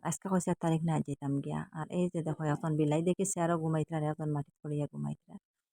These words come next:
তো এই সাইডে দেখতে ভালো লাগে, ফুল গাছ আইন খুব সুন্দর লাগে, লগে সবজিও মাঝে মাঝে আছে,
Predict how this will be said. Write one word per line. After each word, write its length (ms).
তো 60
এই 60
সাইডে 260
দেখতে 280
ভালো 220
লাগে, 340
ফুল 320
গাছ 220
আইন 160
খুব 180
সুন্দর 320
লাগে, 280
লগে 300
সবজিও 420
মাঝে 160
মাঝে 240
আছে, 200